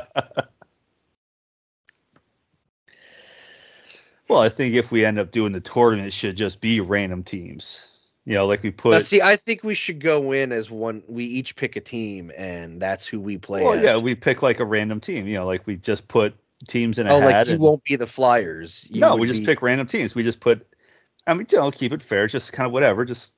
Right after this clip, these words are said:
Speaker 2: throw everything in a hat and just
Speaker 1: Yeah, yeah, yeah.
Speaker 2: you know, but, well, because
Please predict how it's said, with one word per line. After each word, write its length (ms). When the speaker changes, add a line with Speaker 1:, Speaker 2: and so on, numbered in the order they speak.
Speaker 2:
throw 160
everything 260
in 100
a 60
hat 260
and 100
just 280
Speaker 1:
Yeah, 80
yeah, 120
yeah. 320
Speaker 2:
you 140
know, 260
but, 220
well, 120
because 200